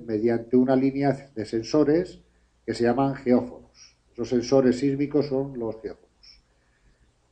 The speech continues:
En la imagen podemos ver lo que es un vibrador sísmico que va montado sobre unos camiones especiales con unas presas de gran potencia que hacen vibrar el,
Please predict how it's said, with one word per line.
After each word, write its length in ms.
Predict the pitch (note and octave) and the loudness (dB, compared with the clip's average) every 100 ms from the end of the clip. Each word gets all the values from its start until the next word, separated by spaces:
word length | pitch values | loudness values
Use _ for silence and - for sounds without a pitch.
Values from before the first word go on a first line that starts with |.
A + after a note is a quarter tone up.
| _ | _
En 460 | A2+ A#2 A2+ A2 A2 | 0 2 2 0 2
la 140 | A#2 | 2
imagen 340 | A#2+ C3 C#3 | 2 2 0
podemos 240 | B2 B2 B2+ | 2 4 4
ver 120 | C3 | 4
lo 120 | B2 | 2
que 60 | A#2 | 0
es 100 | - | -6
un 240 | A#2+ A2+ _ _ | -10 -10 _ _
vibrador 580 | A#2 A2+ A2+ A#2+ A#2+ | -2 0 2 2 2
sísmico 680 | A2+ D#3 D3 D3+ D#3 F3+ F3 | 4 0 2 0 4 2 2
que 60 | G#2+ | -2
va 100 | A2 | -6
montado 520 | A2+ A2 A#2+ A#2 G2+ | -6 -6 -2 -2 -2
sobre 300 | F#2+ F2+ F#2 | -8 -16 -16
unos 200 | G2 G#2+ | -16 -16
camiones 400 | G#2 G#2 A#2+ A2 | -14 -8 -6 -6
especiales 640 | - G#2 C#3 C#3+ D#3 D#3 _ | -10 -4 0 2 0 -4 _
con 200 | F#2 G2+ _ | -20 -20 _
unas 240 | G2 F#2+ - _ | -20 -20 -20 _
presas 640 | A#2+ A#2 A2 G2+ - - - _ _ _ _ _ | -2 0 -2 -6 -10 -20 -20 _ _ _ _ _
de 100 | G2 | -12
gran 280 | G2 A2+ A2 | -6 -6 -4
potencia 580 | A#2+ C#3+ D3 D3+ E3 F3 - - _ _ | 0 2 2 6 6 4 -6 -20 _ _
que 80 | - | -6
hacen 200 | A#2+ A#2+ | -4 -2
vibrar 520 | A2+ A#2 B2+ D3 C#3 | -2 2 4 4 4
el, 400 | A#2+ A2 G#2 G2+ | 0 0 -4 -8